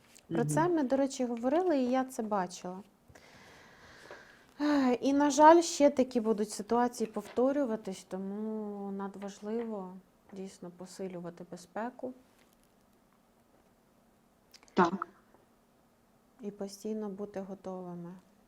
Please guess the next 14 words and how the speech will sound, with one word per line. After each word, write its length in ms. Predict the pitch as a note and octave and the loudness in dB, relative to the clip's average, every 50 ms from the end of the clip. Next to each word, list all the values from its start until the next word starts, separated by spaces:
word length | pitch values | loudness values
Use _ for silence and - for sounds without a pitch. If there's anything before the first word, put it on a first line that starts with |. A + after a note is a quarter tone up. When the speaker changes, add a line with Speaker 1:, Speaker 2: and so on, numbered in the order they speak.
| _ _ _ _ _ _ _ _ - | _ _ _ _ _ _ _ _ 8
Speaker 2:
Пані 240 | G3+ G#3+ A3 A#3 | 10 10 10 10
Анно, 240 | - - F#3+ F3 E3+ | 8 8 6 6 6
я 200 | E3+ - G#3 A#3+ | 6 6 8 10
нам 160 | B3 B3+ A3+ | 10 10 10
пропоную 600 | G#3 - A3 - - G#3+ G3+ G3+ G#3+ A3 A3+ A3 - - | 8 6 0 4 8 10 10 10 10 10 8 6 6 4
зараз 420 | F#3 - G3 G#3 A3 G#3+ G#3 - | 4 6 6 8 8 6 4 2
подивитися, 680 | - - F#3 E3+ F#3+ F#3 A#3 B3+ - G#3 - - F4 E4+ | 6 6 10 12 12 12 12 8 8 6 2 4 4 4
хто 340 | - - - - B3 D4+ | 4 2 6 10 12 12
такий 420 | E4 - G3+ G3 - - A#3+ B3+ B3 | 12 10 6 4 8 10 10 10 10
ось 280 | - - E3+ - - | 10 6 4 2 2
цей 240 | - - G#3+ G3+ F#3+ | 6 12 12 12 12
учитель 760 | - - F3 E3 - - - A3 C4+ D4 C#4+ - E3 C#3 - - - - - - - - - _ - | 12 8 4 4 4 4 8 10 10 10 10 8 0 0 0 -2 -8 -16 -18 -18 -18 -18 -16 _ 2
Марк 440 | F3 F3+ G3 A3+ B3 C4 - - - - | 8 12 12 12 12 10 6 -2 -6 -6
Фогель, 580 | - - - B3 C4 A3 F#3 D#3 C#3+ C3+ C#3+ | -10 -2 4 6 8 8 8 6 2 0 0